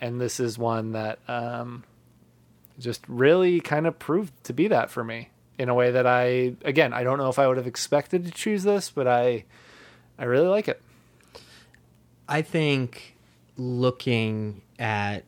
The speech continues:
Speaker 2: at Dan's work, this is the first best Dan song.
Speaker 1: That's kind of my thing, is I, when I was really breaking it down, you know, and, and we'll get more into it as we go through, and maybe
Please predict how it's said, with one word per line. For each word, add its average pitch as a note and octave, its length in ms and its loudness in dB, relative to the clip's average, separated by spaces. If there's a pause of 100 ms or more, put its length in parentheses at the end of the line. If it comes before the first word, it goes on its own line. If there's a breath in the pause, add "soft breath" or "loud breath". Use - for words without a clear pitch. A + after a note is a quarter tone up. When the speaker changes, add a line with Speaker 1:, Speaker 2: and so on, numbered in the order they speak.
(140)
Speaker 2:
at A2 220 -8
Dan's G#2+ 600 -4 (100)
work, G#2+ 680 -4 (440)
this C#3+ 220 0
is D#3+ 120 -2
the F3+ 100 0
first A#2 440 -4 (220)
best - 580 -6 (440)
Dan F2+ 280 -6
song. F2+ 420 -14 (560)
Speaker 1:
That's G#3+ 220 4
kind A#3 200 2
of G#3+ 60 4
my E3+ 160 4
thing, D3 380 0
is D3 180 -4
I, D#3+ 220 2
when D#3+ 180 0
I D#3+ 80 2
was D3+ 160 -2
really F#3+ 220 2
breaking D#3 380 0
it C3+ 120 -6
down, B2+ 580 2 (380)
you C#3+ 100 -4
know, B2 240 -4
and, C#3 260 -4
and C3+ 480 -6
we'll D#3 220 0
get E3 160 0
more D3+ 200 2
into C#3+ 260 -2
it C3+ 80 2
as B2 100 -2
we B2+ 60 -6
go B2 160 2
through, B2+ 260 0
and A#2+ 80 -4
maybe A#2 380 -2